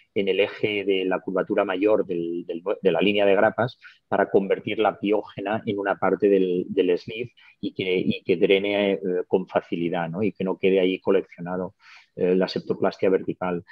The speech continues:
El endosponge yo creo que es más anecdótico dentro del porcentaje de tratamientos que se han hecho de, de fístula en el mundo y,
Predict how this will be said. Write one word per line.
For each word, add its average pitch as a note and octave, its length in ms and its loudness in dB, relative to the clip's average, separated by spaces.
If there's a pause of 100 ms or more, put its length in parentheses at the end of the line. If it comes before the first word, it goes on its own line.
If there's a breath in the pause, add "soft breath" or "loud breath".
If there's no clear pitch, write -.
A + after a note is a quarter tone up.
(300 loud breath)
El A2+ 100 2
endosponge A#2 760 2
yo G2+ 120 0
creo A2 180 4
que A2+ 120 -4
es G2+ 120 -10
más G2 300 -2
anecdótico G2 720 0
dentro F#2+ 320 0
del F#2 240 2
porcentaje F#2 520 -6
de F#2 400 0
tratamientos F#2+ 560 -4
que - 120 -8
se G2+ 100 -8
han F#2+ 80 -2
hecho F#2+ 240 -2
de, F2+ 280 0
de F2 100 -4
fístula F#2+ 400 -6
en F#2 80 -2
el F2 80 -2
mundo G2 440 -2
y, F2+ 320 -2